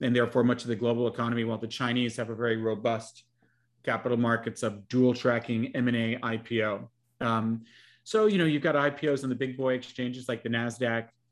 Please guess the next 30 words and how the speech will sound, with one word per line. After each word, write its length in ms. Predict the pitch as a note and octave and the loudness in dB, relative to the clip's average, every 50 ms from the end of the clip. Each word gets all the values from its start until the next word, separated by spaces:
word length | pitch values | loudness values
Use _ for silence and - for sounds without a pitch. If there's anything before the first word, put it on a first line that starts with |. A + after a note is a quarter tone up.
| _ _ _ _ _ _ _ _ | _ _ _ _ _ _ _ _
the 140 | - - C3 | -4 0 2
N 140 | C3 C3 | 4 4
Y 320 | B2+ B2 A#2+ A#2+ A#2+ A#2+ A#2+ | 4 4 4 4 2 2 0
S 260 | A#2 A2+ A#2 - - | 0 -2 -4 -4 -2
E, 300 | B2 A#2+ A#2 A#2 A#2 A#2 | 0 2 2 2 2 2
London 360 | A2+ A2+ A2+ A#2+ A#2 A#2+ A2+ | 0 0 0 -2 -2 -4 -6
Stock 340 | A2+ - C3 A#2 A2+ A2+ - | -4 -4 -4 -4 -4 -6 -8
Exchange, 760 | A#2+ A#2+ - - B2 A#2 A#2 A2+ A2+ A#2 A#2+ A#2 - - _ _ _ _ _ _ _ _ _ _ | -10 -10 -8 -4 -2 0 0 2 0 0 -2 -2 -6 -12 _ _ _ _ _ _ _ _ _ _
and 200 | - B2+ A#2+ A#2 | -2 -2 0 0
local 420 | A2 G#2 A#2+ B2 B2 B2 - B2+ B2+ | 0 4 4 4 4 4 2 0 0
exchanges 520 | A#2+ - - - B2 A#2+ A#2 A2+ B2+ B2 | -2 -2 -4 -2 0 0 0 -2 -4 -4
that 100 | B2+ A#2 | -4 -4
are 80 | A#2 A2+ | -2 -2
meaningful, 520 | A2+ A#2 A#2 A#2 A#2+ A#2 A#2 A#2+ A2+ A2 | -2 -2 0 -2 -2 -4 -4 -4 -4 -4
say, 300 | A2+ - A#2+ A2+ A2+ A2+ | -4 -4 -2 -2 -2 -2
in 300 | G#2+ G#2 G#2+ G#2+ G#2 A2 - _ - | -4 -6 -10 -12 -12 -14 -14 _ -2
Malaysia 560 | B2 A#2 A#2 A2+ A2+ A2+ G#2+ A#2 A2+ A2+ A2+ | 0 2 6 6 4 4 4 2 2 2 2
or 160 | - B2+ A2 | 0 0 0
wherever 440 | G#2+ G#2+ A2 A#2 C3+ C3 A2 A#2 A#2 | 0 0 0 0 0 0 -2 -2 -4
you 180 | G#2+ A2 A2 | -2 -2 -2
are. 300 | A2 A#2+ C3 C#3+ C#3+ C3 - _ _ _ _ - _ _ _ _ _ _ | -2 -2 -2 -4 -6 -10 -16 _ _ _ _ -20 _ _ _ _ _ _
You've 100 | D3 C#3+ | 0 2
also 220 | D#3+ E3 D#3+ - G#3+ | 2 2 2 0 0
got 200 | G#3+ F#3+ F#3 - | 0 0 0 0
the 60 | D#3+ | -6
baby 400 | B2 - C#3 C3 D#3+ D#3+ D#3+ C3 | -2 2 2 4 4 4 2 2
I 120 | A2+ G#2+ | 2 0
P 200 | G2+ - A#2+ A#2+ | -2 -4 -6 -4
Os, 380 | G2+ F2 F#2 A#2 - - - _ _ | -4 -4 -6 -8 -12 -16 -20 _ _
and 360 | D3 C3 B2+ B2 B2 B2+ B2+ | 0 2 4 4 4 2 2